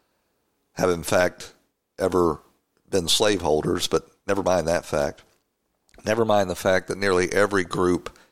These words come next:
if you go far enough back in its history, uh, has been enslaved,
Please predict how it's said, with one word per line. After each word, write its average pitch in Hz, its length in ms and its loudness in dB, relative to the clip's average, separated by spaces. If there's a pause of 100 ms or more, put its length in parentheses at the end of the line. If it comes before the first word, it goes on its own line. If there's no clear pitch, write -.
(380)
if - 120 -4
you 98 60 -4
go 98 120 2
far 92 340 0
enough 90 220 -2
back 90 240 0
in 90 80 -8
its - 180 -2
history, 87 560 0 (920)
uh, 85 280 2
has 90 200 -2
been 90 340 -2
enslaved, 85 840 0